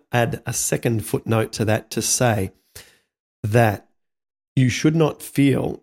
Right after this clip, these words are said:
that your parents made any wrong choices with your situation or that they were naive. I mean, even with the right information, the pressures on parents with children with J I A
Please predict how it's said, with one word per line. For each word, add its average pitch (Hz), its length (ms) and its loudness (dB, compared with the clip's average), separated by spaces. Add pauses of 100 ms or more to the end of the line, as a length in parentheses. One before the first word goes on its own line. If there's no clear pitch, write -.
that 117 220 -2
your 120 160 2
parents 131 800 -2 (200)
made 113 280 0
any 113 180 2
wrong 104 320 0
choices 147 800 -2
with 127 140 0
your 131 120 0
situation 131 760 -2
or 110 180 2
that 104 240 -2
they 104 160 0
were 101 140 -2
naive. 101 800 0 (380)
I 123 80 0
mean, 117 420 0 (580)
even 151 440 2
with 165 260 0
the 139 80 2
right 113 320 2
information, 110 720 -4
the 113 80 -4
pressures 170 680 -4
on 143 300 -2 (420)
parents 135 560 0 (140)
with 117 300 -2
children 131 560 -2
with 107 240 -4
J 131 280 0
I 127 200 -2 (100)
A 107 380 -6